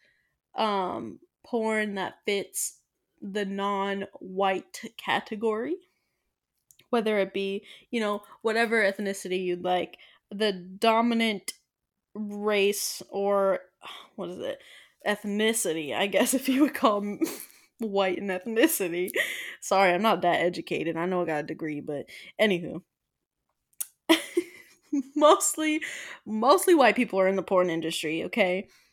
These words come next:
And there are actually some sites where you can watch all black people, if that's what you prefer. I know I, w-, I listened to Horrible Decisions, and they were talking about how they don't really l-, relate to white porn 'cause they're not white.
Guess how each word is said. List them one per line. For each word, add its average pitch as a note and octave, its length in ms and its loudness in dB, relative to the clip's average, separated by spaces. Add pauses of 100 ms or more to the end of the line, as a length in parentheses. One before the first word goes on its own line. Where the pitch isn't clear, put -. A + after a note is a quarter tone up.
(180)
And G#3+ 440 0
there A#3 320 4
are C4 180 6 (100)
actually B3+ 340 4
some B3 320 -2
sites B3+ 560 0
where A3 160 0
you A3 160 -2
can A3 220 -6
watch G3+ 360 -2
all B3+ 400 2
black G3 520 -2
people, A3+ 400 -2
if A#3+ 200 0
that's G#3 240 0
what A3+ 160 -10
you B3 60 -10
prefer. G#3 500 2
I G#3 140 2
know A3 140 -2
I, G#3+ 80 2
w-, G#3+ 240 0
I G#3 100 0
listened A#3+ 340 -4
to B3 100 -6
Horrible G#3+ 480 -4
Decisions, G3 720 -4 (360)
and G3+ 180 0
they G3+ 100 0
were G3+ 120 0
talking A3 300 -6
about F#3+ 220 -2
how F#3+ 120 -4
they F#3+ 160 -2
don't F#3+ 260 -4
really F#3 260 -4
l-, F3+ 180 -2 (420)
relate F#3+ 640 -2
to A#3 500 -2 (180)
white A3 300 2
porn B3+ 220 2
'cause A3+ 220 -4
they're G#3+ 160 2
not A#3+ 240 0
white. A#3 380 2